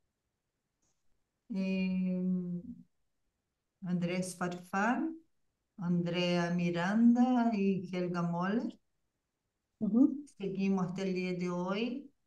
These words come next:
Speaker 1: hace muchos años.
Speaker 2: Ujú.
Speaker 1: Entonces yo sé que saben mucho <laughs> de Reiki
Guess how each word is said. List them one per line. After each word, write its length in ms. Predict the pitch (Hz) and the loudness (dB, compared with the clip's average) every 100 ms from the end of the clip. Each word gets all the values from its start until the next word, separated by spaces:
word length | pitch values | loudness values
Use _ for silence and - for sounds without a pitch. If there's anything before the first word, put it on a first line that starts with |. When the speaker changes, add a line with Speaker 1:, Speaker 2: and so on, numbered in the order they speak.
| _ _ _ _ _ - | _ _ _ _ _ -8
Speaker 1:
hace 260 | 175 190 | -6 -4
muchos 960 | 175 190 208 247 - 269 - 240 233 220 | 0 2 2 2 0 -4 -4 -4 -6 -6
años. 260 | - - - _ _ _ _ _ _ | -8 -8 -14 _ _ _ _ _ _
Speaker 2:
Ujú. 380 | 226 196 196 - - _ _ - | -2 -2 -2 -6 -8 _ _ -20
Speaker 1:
Entonces 600 | 170 - 185 180 190 180 | -16 -8 -8 -6 -4 -4
yo 140 | 180 | -4
sé 460 | - - 202 208 208 | -6 -6 -4 -2 -4
que 80 | 190 | -4
saben 440 | 196 185 185 170 | -2 0 2 0
mucho 300 | - - - - _ _ _ - | -2 -8 -14 -16 _ _ _ -6
<laughs> 400 | 285 - - - 247 214 | 0 0 -2 -4 0 2
de 100 | 190 | 0
Reiki 720 | - 233 214 202 220 190 - | 6 10 12 12 10 8 2